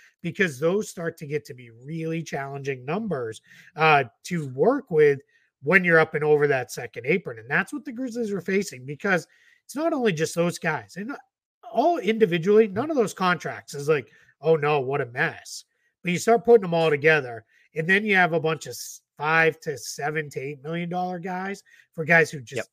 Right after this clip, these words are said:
Speaker 1: haven't really kinda worked out as draft picks. That all puts you over the second apron, and now you're limited, or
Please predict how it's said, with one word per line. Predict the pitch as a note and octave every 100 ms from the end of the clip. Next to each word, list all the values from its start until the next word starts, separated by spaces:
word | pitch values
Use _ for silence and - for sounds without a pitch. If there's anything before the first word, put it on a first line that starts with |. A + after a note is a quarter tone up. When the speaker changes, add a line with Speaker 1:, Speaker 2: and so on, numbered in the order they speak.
| _
Speaker 1:
haven't | - C3 D#3 C#3+
really | C#3+ D#3+
kinda | D3+ D3 C#3+
worked | C3+ D3 -
out | B2+ D3+
as | C#3
draft | C3 D#3 E3+
picks. | B3+ - _ _ _ _
That | D#3 E3
all | E3+ E3+
puts | F#3 E3
you | D3+
over | D#3 D3+
the | C#3
second | - D3 B2+ B2+
apron, | E3 F#3+ B2+ B2
and |
now | C3+ E3 F#3
you're | E3 D#3+
limited, | D#3+ D#3 D#3 - D3
or | D3+